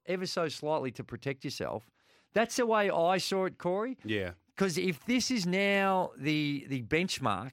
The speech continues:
Speaker 1: it's going to, mm, change the game in regards to whether or not you, you can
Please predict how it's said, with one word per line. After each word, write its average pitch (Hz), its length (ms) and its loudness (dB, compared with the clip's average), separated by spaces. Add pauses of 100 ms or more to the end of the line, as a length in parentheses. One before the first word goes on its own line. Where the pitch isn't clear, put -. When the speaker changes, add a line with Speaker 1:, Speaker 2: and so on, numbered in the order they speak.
(480)
Speaker 1:
it's - 200 -4
going 240 240 2
to, 160 220 2 (460)
mm, 147 160 -6 (340)
change 165 420 2
the 127 100 0
game 160 320 2
in 139 140 0
regards 156 460 0
to 156 120 -2
whether 165 300 2
or 165 40 2
not 170 220 0
you, 160 160 0
you 160 220 -2
can 160 340 -2